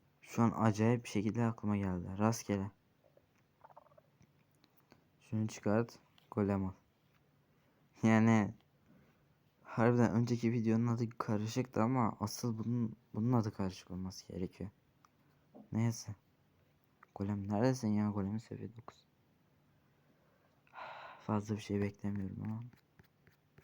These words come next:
Üç nokta bir. Şunun yerine de Tesla almam lazım. Ya ben iki nokta altıyı çok kötü oynuyorum. Rezalet bir şekilde oynuyorum. Yani tahmin edemezsin ya.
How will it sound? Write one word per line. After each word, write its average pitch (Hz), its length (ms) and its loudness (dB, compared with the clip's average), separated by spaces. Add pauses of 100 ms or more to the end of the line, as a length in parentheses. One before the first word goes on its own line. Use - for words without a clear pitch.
(800)
Üç - 280 -4
nokta 104 340 2
bir. - 300 -2 (2000)
Şunun - 220 -4
yerine 101 360 2
de 107 80 -4
Tesla 101 440 -8
almam 95 240 -8
lazım. - 340 -18 (460)
Ya 113 100 -2
ben 131 120 2
iki 117 300 -4
nokta 139 320 0
altıyı 127 400 0
çok 135 240 -2
kötü 95 280 -4
oynuyorum. 87 380 -6 (840)
Rezalet 120 840 4
bir - 60 -18
şekilde 92 440 -4
oynuyorum. 90 440 -8
Yani 117 300 -2 (880)
tahmin 120 380 6
edemezsin 101 580 4
ya. 120 360 0